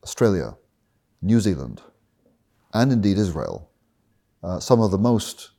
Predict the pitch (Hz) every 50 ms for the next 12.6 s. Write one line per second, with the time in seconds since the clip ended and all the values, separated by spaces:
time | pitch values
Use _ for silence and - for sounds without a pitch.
0 | _ _ _ - 98 98 92 - - _ - - 123 120 117 - - 113 110 107
1 | - - - 117 110 104 87 101 98 92 92 101 107 90 101 95 - 107 95 95
2 | 92 - - 117 104 98 95 95 104 95 78 65 - - 104 - - _ _ _
3 | _ _ - 117 139 147 113 95 69 67 62 53 55 101 - _ _ _ _ _
4 | _ _ _ _ _ _ _ - 92 92 92 85 - 98 98 92 90 87 82 -
5 | _ - - 104 92 80 87 80 78 80 - - 87 85 78 - 85 78 82 80
6 | 78 78 85 78 78 73 - 82 65 60 69 85 87 _ _ _ _ _ _ _
7 | _ _ _ _ _ _ _ _ _ _ _ _ _ _ - - 104 104 101 101
8 | 101 101 101 101 98 - _ _ _ _ _ _ _ _ _ _ _ _ _ _
9 | _ - - - _ _ - - - 139 143 147 151 156 180 180 147 139 139 -
10 | 123 139 135 127 - - - 107 - - 117 104 85 - 120 113 - - 131 -
11 | 156 139 123 - - 113 110 104 - - 110 110 113 110 95 90 110 110 117 101
12 | 87 87 87 - 78 92 87 85 85 85 - -